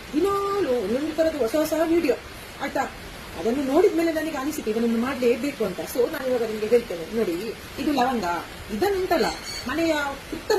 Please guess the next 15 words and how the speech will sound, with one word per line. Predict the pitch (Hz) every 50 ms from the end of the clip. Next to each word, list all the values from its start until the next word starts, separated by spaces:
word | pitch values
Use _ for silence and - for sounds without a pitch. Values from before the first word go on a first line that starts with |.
| 370
ದಿಕ್ಕಿನಲ್ಲಿ | 339 320 - 294 294 254 220 196 170 165 165 165 -
ಮೂಲೆಯಲ್ಲಿ | - - - 247 302 311 277 247 214 202 202
ಇಟ್ರೆ | 202 - - 185 170 170 185 240
ನಿಮ್ಮದು | - - - - - 240 240 233 233 254 240 - -
ನೆಗೆಟಿವ್ | 240 240 294 302 311 269
ಎನರ್ಜಿ | 240 247 - - 247
ಎಲ್ಲ | 214 202 190 185 175 226 302
ಹೋಗ್ತದೆ. | 294 294 - - - - 202 190 190 190 196 190 - - - - 233
ಏಲಕ್ಕಿಯನ್ನು | 277 320 349 339 - - 247 214 190 185 170 165 165 185 220 - - - -
ನೈಋತ್ಯ | 220 240 320 359 349 - - 403 349
ದಿಕ್ಕಿನಲ್ಲಿ | 320 - - 262 214 220 196 185 185
ಇಟ್ರೆ | 202 - - - 185 175 165 175 214 - - - - - 226
ನಿಮ್ಮ | 226 226 220 214
ಮನೆದು | 214 220 233 220 208 196
ರಾಕ್ಷಸರೆಲ್ಲ | 202 202 - 220 247 269 302 - 359 - 311 285 262 262